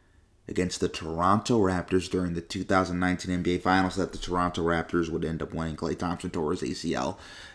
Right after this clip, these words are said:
as well, even though that has nothing to do with this, but, uh, some people say,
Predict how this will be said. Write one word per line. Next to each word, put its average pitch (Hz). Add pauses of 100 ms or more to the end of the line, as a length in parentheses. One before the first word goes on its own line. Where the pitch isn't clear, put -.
as 87
well, 90
even 78
though 71
that 64
has -
nothing 98
to 98
do 135
with 151
this, 151
but, 101
uh, 69
some -
people 87
say, 78